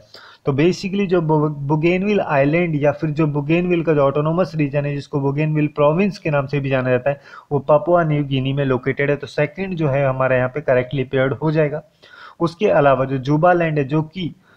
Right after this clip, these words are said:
एक, अ, अफ्रीकन कॉन्टिनेंट की एक और country है जिसका नाम है सोमालिया, तो उसका ही एक autonomous region है जिसको जुबालैंड के नाम से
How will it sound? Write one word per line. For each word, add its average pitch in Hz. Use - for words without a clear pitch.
एक, 165
अ, 127
अफ्रीकन 190
कॉन्टिनेंट 156
की 170
एक 160
और 185
country 156
है 151
जिसका 143
नाम 147
है 160
सोमालिया, 143
तो 170
उसका 196
ही 180
एक 165
autonomous 156
region 143
है 151
जिसको 139
जुबालैंड 139
के 139
नाम 123
से 175